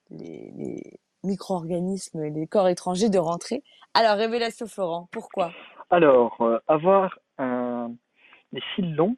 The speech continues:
Speaker 2: c'est un signe de chasteté. C'est, euh, en fait, euh, lorsque le regard est tombant, c'était par exemple Pline l'Ancien qui le disait,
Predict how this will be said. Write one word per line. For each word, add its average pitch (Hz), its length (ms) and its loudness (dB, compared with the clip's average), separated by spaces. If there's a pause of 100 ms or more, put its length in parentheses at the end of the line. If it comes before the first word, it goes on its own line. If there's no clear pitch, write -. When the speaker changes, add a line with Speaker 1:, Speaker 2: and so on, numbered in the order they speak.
(120)
Speaker 2:
c'est - 140 -14
un 254 80 -2 (160)
signe 190 300 2 (220)
de 117 80 -4 (200)
chasteté. - 720 -6 (1120)
C'est, 151 320 2
euh, 127 280 8 (360)
en 127 80 -2
fait, - 240 -2 (160)
euh, 135 280 8 (1300)
lorsque - 300 -2
le 160 160 6
regard 147 360 4
est 131 180 -6
tombant, 143 500 0 (500)
c'était 135 400 -6
par 120 140 2
exemple 123 280 -2 (120)
Pline 220 200 8
l'Ancien 180 380 0
qui - 160 -12
le 139 80 -6
disait, 127 400 -4